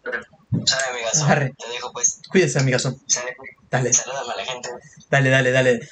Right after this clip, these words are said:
Speaker 2: Un saludito para todos y cada uno de ustedes, de parte del Ronnie, nuestro grandísimo creador de miniaturas.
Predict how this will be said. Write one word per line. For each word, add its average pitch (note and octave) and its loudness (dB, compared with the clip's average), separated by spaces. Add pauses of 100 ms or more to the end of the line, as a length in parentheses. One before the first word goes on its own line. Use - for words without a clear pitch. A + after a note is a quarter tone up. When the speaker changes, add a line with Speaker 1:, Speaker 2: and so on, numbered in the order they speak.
(100)
Speaker 2:
Un E3 2
saludito G#3 4
para G3+ 4
todos A#3 4
y A3+ 0
cada A#3+ 6
uno B3+ 4
de B3 4
ustedes, A#3+ 2
de A#2+ -6
parte D3 2
del D3+ 2
Ronnie, D3 4 (220)
nuestro F3+ 6
grandísimo F3+ 4
creador B3+ 4
de E4 -2
miniaturas. A#3+ 4